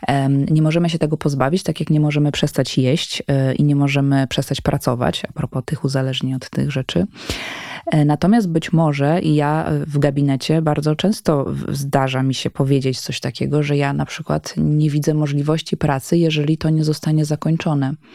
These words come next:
a przynajmniej separacja, bo ja nie, oczywiście nie mogę za nikogo podjąć jako terapeuta decyzji życiowej, ale że jeżeli widzę, że ktoś jest ca-, za każdym razem w tak samo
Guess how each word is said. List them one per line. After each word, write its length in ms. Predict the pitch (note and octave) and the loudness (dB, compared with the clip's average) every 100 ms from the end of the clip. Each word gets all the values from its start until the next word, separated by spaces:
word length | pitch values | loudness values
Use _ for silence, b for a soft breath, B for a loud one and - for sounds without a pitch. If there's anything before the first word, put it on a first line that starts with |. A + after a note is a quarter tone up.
| B B - | B B -6
a 80 | |
przynajmniej 420 | - - C#3+ D3 D#3+ | -4 0 2 2 2
separacja, 720 | - D#3 F3 F#3 - - B2+ | 0 0 2 2 -2 -6 -4
bo 140 | D#3+ C#3+ | -2 -2
ja 100 | C#3+ | 0
nie, 140 | D3 D#3 D3+ D3 - | 0 0 0 -2 -2
oczywiście 340 | - C#3 - | -4 -4 0
nie 80 | D3 | 2
mogę 220 | D3+ D3+ | 2 2
za 100 | C#3+ | 0
nikogo 340 | D3+ D3 C#3+ D3 | 0 0 -2 0
podjąć 440 | D3 D3 D3 - | 0 0 0 -2
jako 180 | D3 D3 | -2 -2
terapeuta 460 | C#3+ D3 D3 C#3+ | 0 0 0 0
decyzji 420 | C#3 C#3 D3 C#3+ C#3+ | -2 0 0 0 0
życiowej, 500 | C#3 - C3+ C#3+ D3+ | 0 0 0 0 0
ale 200 | D3 C#3+ | 0 0
że 160 | C#3 D3 | 2 2
jeżeli 340 | C#3+ D3 D3 | 2 2 2
widzę, 320 | D#3 E3 C#3+ | 2 2 0
że 140 | C3+ C#3 | 0 -4
ktoś 360 | - D3+ D3 | 0 0 2
jest 300 | D3+ - - - | 0 0 -10 -6
ca-, 260 | - E3+ - - - - | 0 0 0 -8 -10 -4
za 160 | D#3 D#3 | 0 0
każdym 460 | - F3+ F#3 F3+ | 2 2 4 2
razem 300 | D#3+ D#3+ D#3+ | 2 2 0
w 100 | D3 | -2
tak 220 | - D3+ | -4 -6
samo 360 | - F3 F3+ | 2 2 4